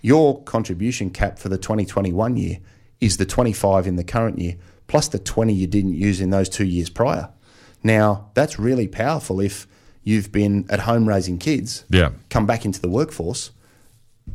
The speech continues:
Speaker 1: started a job on a really good salary and said, "Well, I need to catch up my super."
Speaker 2: Yes.
Speaker 1: And again, just because you weren't working doesn't mean that you've lost that.
Speaker 2: Exactly.
Speaker 1: It's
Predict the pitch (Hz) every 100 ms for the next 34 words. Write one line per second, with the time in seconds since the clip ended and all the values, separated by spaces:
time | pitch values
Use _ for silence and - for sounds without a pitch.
0 | - - 113 123 107 95 107 101 95 98
1 | 98 87 82 - 151 120 95 87 104 104
2 | 104 101 - - - 117 123 98 - 104
3 | - - 85 - - 180 - - - 78
4 | 71 - - _ 107 98 95 160 90 -
5 | _ _ _ _ - 139 - 165 175 160
6 | 165 143 120 98 135 180 - - - _
7 | _ - 110 135 - 127 120 117 104 -
8 | _ _ 117 110 101 95 107 120 - 92
9 | 87 - - - - - 90 98 98 -
10 | 76